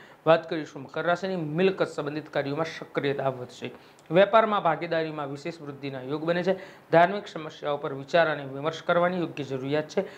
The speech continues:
મહત્વાકાંક્ષા અનુસાર કોઈ કાર્ય પૂરા થવાના યોગ છે. કુટુંબમાં સારું વાતાવરણ અને પ્રસન્નતા પ્રાપ્ત થશે. વાત કરીશું કુંભ રાશિની. વિવાદ, કોર્ટ કચેરીના મુદ્દે સાવચેત રહેવાની જરૂર છે. ખાનપાનનું ધ્યાન રાખવું.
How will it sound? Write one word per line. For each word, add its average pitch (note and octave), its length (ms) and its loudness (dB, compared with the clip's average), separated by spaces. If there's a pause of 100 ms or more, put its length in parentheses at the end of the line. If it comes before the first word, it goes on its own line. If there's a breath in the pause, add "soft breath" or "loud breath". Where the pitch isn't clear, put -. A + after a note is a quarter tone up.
(180 loud breath)
મહત્વાકાંક્ષા F3+ 680 2
અનુસાર D#3+ 340 -2
કોઈ D#3+ 220 -4
કાર્ય C#3 300 -2
પૂરા C#3 300 -2
થવાના B2+ 360 -8
યોગ C3 240 -10
છે. F3+ 140 -8 (260 loud breath)
કુટુંબમાં E3+ 400 0
સારું C#3+ 280 -4
વાતાવરણ D#3+ 320 -2
અને D#3+ 120 -6
પ્રસન્નતા C#3+ 680 -4 (340 loud breath)
પ્રાપ્ત B2+ 320 -4
થશે. - 260 -16
વાત C3 280 -4
કરીશું C3+ 260 -12
કુંભ C#3+ 200 -6
રાશિની. C#3 300 -4 (360 loud breath)
વિવાદ, D3 420 4
કોર્ટ C#3+ 280 -6
કચેરીના C#3+ 380 -6
મુદ્દે C#3 300 -6
સાવચેત C#3 460 -4
રહેવાની E3 320 0
જરૂર F3 220 -2
છે. F#3+ 140 -2 (300 loud breath)
ખાનપાનનું D3+ 520 0
ધ્યાન D3 240 0
રાખવું. F3+ 320 2